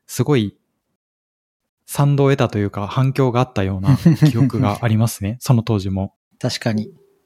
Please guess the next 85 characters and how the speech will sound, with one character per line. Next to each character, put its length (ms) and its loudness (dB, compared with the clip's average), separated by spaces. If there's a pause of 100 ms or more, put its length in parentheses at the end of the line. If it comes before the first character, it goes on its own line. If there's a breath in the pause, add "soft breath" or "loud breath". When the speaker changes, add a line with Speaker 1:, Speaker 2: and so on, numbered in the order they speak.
(340)
Speaker 2:
確 160 -8
か 80 -4
に、 60 -2
も 100 -2
と 100 -4
も 100 0
と 120 0
デ 160 0
ー 20 -14
タ 120 0
分 140 2
析 340 -2
を、 60 -4
我 160 2
々 180 4
が 160 2
も 120 -2
と 100 -2
も 80 0
と、 540 -2
そ 160 -6
の 60 -2
ブ 120 -4
レ 60 2
イ 40 2
ン 60 -2
パ 80 0
ッ 40 0
ド 60 -20
と 60 -6
い 60 -4
う 40 -12
会 160 -4
社、 120 -4
デ 140 0
ー 20 -4
タ 100 2
分 120 4
析 240 -4
の 100 2
会 200 -2
社 120 -4
と 120 -14
か 100 -2
で 60 -4
い 60 -6
た 140 -2
ら、 240 -2 (480 loud breath)
や 60 -6
っ 40 -18
ぱ 100 4
り 60 4
そ 120 0
の、 380 0 (260)
わ-、 140 -2 (100)
私 260 2
は 80 2
機 100 -12
械 180 4
学 200 2
習 160 0
的 160 0
な 100 6
バ 120 2
ッ 20 -18
ク 140 -12
グ 60 4
ラ 60 6
ウ 40 4
ン 40 0
ド 80 -6
か 80 -4
ら 60 -4
そ 120 -10
こ 100 -6
に 60 -4
入 120 -4
っ 40 -10
た 160 -8
わ 40 -10
け 140 -16
で 80 -10
す 80 -14
け 120 -10
ど、 300 -6